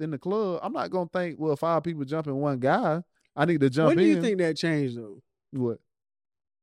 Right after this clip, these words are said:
Speaker 2: 'Cause I remember, I would hear stories, like, especially growing up, about how it was more of a community.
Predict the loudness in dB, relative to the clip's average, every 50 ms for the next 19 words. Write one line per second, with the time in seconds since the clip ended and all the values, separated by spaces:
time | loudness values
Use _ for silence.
0 | _ _ _ _ 2 4 8 8 8 8 8 8 6 6 6 4 4 4 6 6
1 | 6 4 4 4 2 2 0 0 0 0 2 2 2 2 2 0 -2 -4 -6 -10
2 | -12 -10 -10 -8 -8 -8 -10 -6 0 0 0 0 0 -2 -2 -2 -2 -2 -4 -6
3 | -12 _ _ _ _ _ _ _ _ _ _ _ _ _ _ _ _ _ _ _
4 | _ _ -6 -4 -2 0 0 0 0 0 -2 -4 -6 -10 -12 -14 -14 -12 -10 -10
5 | -10 -10 -12 -8 -4 -2 0 0 0 0 0 0 -2 -2 -2 0 0 0 -2 -4
6 | -6 -8 -8 -6 -4 0 0 0 0 0 -2 -4 -8 -12 -18